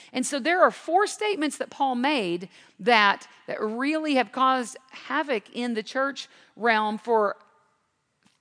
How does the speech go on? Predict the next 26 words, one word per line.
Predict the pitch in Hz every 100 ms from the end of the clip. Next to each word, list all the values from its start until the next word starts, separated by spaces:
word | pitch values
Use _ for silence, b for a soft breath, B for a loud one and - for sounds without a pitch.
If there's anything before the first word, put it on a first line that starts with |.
| _ _ - -
probably | 226 262 208 202
thousands | - 254 262 294 262 254
of | 226
years | 208 311 392 220
at | 190
this | 196 175
point. | - 92 87 95 - b b b b _ _
But | 190 180 330 415 196 - - - - _
you've | 185 262 302
gotta | - 339 311
know, | 247 269 294 311 320 -
if | 202
you | 180 262 320
read | 302 302 214
the |
totality | 208 220 185 - - 339 349 214 175 -
of | 175
what | 208 - -
Paul | 240 214
wrote, | 185 240 185 - - B B B
he | _ - 302
empowered | 262 180 - 247 269 233 175 160
women, | 165 170 185
he | 214 254 202
emboldened | 180 165 196 285 214 180 160
women, | 165 160 156 151